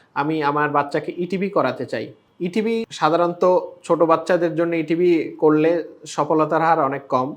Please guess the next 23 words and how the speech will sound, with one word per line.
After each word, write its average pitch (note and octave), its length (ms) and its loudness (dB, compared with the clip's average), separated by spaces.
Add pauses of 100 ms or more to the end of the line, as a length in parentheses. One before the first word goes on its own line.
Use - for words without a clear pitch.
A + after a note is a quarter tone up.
(160)
ইটিভি F3+ 280 0
সাকসেস F3 400 -2
স্কোর F3 280 0
সম্পর্কে D#3+ 380 -2
আমার D3 220 0
ভিডিও D3+ 280 0
আছে, D#3+ 200 -2
সেগুলোতে C#3 400 -4
আপনারা C3+ 260 -4
দেখতে C3+ 260 -6
পারেন। C3+ 360 -4
সুতরাং F#3+ 380 -2
ইটিভি G3+ 340 -2
সাধারণত G3 420 2
দশ D#3+ 280 6
বছর E3+ 360 2
পরের E3 380 4
বাচ্চাদের E3 480 4
করলে F#3 340 4
সফলতার G#3 640 0
হার G#3+ 180 4
অনেক D#3+ 360 -2
বেশি, D3 400 0